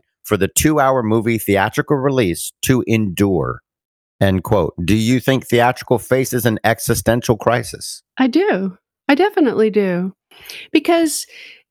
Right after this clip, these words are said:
Speaker 2: as much as we love the experience and as much as, as frequent moviegoers that particular segment is returning, uh, to the theaters and, and delighted to be doing so.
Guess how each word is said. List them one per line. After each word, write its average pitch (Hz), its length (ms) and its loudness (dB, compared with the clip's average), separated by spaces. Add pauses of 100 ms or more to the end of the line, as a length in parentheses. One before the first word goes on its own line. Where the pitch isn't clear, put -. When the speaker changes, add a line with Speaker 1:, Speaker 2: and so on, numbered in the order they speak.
(120)
Speaker 2:
as 311 180 2
much 381 240 0
as 359 160 0
we 302 160 2
love 269 360 0
the 277 120 0
experience 262 880 0
and 240 200 0
as 220 160 -2
much 254 280 0
as, 254 440 -2
as 208 200 2
frequent 254 800 -2
moviegoers 226 1200 0 (320)
that 196 240 0 (260)
particular 247 580 -2
segment 247 680 0 (320)
is 208 160 0
returning, 240 720 0
uh, 208 420 2
to 240 120 0
the 214 120 0
theaters 233 560 0 (100)
and, 208 280 0
and 196 340 0
delighted 202 520 2
to 214 100 2
be 202 140 0
doing 202 340 2
so. 262 400 0